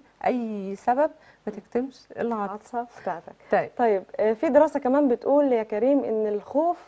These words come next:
Speaker 2: ممكن يوصلك لقرا-، لقرارات، آه، غير صائبة، وقرارات تخليك تتنازل عن حاجات كتير لمجرد إن عقلك الباطن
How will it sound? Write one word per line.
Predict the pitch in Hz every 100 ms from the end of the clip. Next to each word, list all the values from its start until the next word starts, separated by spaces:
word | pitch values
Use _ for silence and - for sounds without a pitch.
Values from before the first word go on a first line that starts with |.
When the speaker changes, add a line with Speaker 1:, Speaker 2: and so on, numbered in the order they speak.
| _ _ _ _
Speaker 2:
ممكن | 262 277 269
يوصلك | 226 214 - 277 285 277 _ -
لقرا-، | 208 214 214 214 233 240 -
لقرارات، | 202 202 220 208 220 233 202 - -
آه، | 190 185 185 180 - - _
غير | 247 269
صائبة، | 262 240 254 349 - _ - _
وقرارات | 196 196 226 262 285
تخليك | 233 220 233 277 285 -
تتنازل | 220 220 233 262 247
عن | 220
حاجات | 202 214 247 233
كتير | 220 285
لمجرد | 254 233 220 247 262 269 262
إن | 214
عقلك | 214 233 226 214 -
الباطن | 240 269 294 330 320